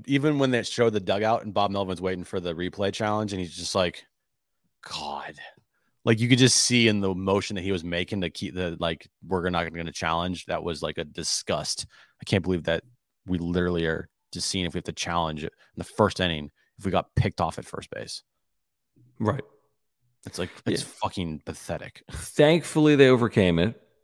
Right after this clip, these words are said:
Speaker 2: Um, thankfully, that wasn't the last time they did anything on offense. They got a solo home run from Dixon,
Speaker 1: Mm-hmm.
Speaker 2: sac fly, Cronenworth home run.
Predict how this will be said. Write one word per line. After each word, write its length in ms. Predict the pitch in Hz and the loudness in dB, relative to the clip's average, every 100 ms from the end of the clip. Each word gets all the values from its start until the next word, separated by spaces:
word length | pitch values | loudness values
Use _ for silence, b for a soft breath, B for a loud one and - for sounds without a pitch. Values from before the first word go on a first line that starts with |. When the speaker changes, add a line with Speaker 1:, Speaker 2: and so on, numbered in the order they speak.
| _ | _
Speaker 2:
Um, 480 | 92 95 92 90 90 | 4 6 8 4 0
thankfully, 760 | - - 127 139 - 127 123 110 | -4 2 4 4 2 2 4 6
that 140 | 85 | 4
wasn't 240 | 104 104 | 2 -2
the 80 | 98 | 0
last 260 | 95 95 - | 0 0 -2
time 160 | 101 | -2
they 80 | 87 | -2
did 180 | 85 95 | -2 -2
anything 260 | 98 92 95 | -2 -2 -2
on 80 | 80 | -2
offense. 400 | 82 - 92 95 | -2 -2 -6 -2
They 80 | |
got 100 | 90 | -2
a 40 | 92 | -2
solo 280 | - 95 95 | -2 0 0
home 180 | 98 | 0
run 120 | 95 98 | 0 -2
from 220 | 110 92 | -4 2
Dixon, 600 | 95 90 - 90 90 87 - - | 2 2 0 0 0 -2 -8 -14
Speaker 1:
Mm-hmm. 240 | 85 87 | -12 -8
Speaker 2:
sac 280 | 82 104 101 | -4 -4 -4
fly, 800 | - 107 98 98 98 98 95 92 b b b - | -4 0 2 4 4 4 2 -2 b b b -14
Cronenworth 600 | - 113 110 107 107 - | -4 0 2 2 2 0
home 300 | 98 95 90 | -4 0 2
run. 580 | 90 90 90 87 90 | 4 4 2 -2 -4